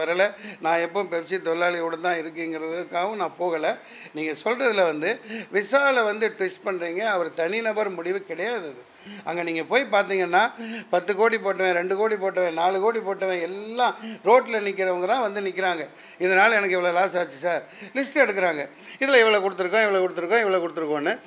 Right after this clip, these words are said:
இது உண்மையில கம்பேர் பண்ணா நான் தான் சொல்றேனேங்க,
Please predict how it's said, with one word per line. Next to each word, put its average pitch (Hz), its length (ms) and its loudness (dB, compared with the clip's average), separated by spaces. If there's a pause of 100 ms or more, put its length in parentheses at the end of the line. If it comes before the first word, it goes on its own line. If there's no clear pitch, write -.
(300)
இது 240 240 2
உண்மையில 269 360 2
கம்பேர் 233 320 2
பண்ணா 233 340 4
நான் 208 200 2
தான் 294 180 -4
சொல்றேனேங்க, 185 720 -2